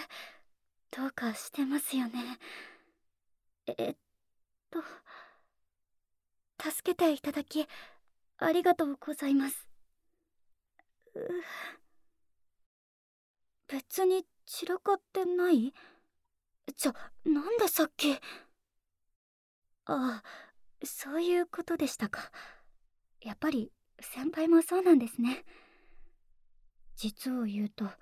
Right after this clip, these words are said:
私もかなり緊張してました。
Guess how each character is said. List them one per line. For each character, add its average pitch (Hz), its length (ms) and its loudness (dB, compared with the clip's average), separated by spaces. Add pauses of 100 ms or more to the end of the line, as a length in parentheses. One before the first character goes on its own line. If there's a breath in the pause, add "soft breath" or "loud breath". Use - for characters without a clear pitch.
(720 soft breath)
私 - 400 0
も 285 240 6 (480)
か 302 120 0
な 320 120 12
り 254 100 6
緊 233 260 4
張 226 180 -2
し - 80 -8
て 254 120 0
ま 240 120 2
し - 80 -12
た。 - 220 -6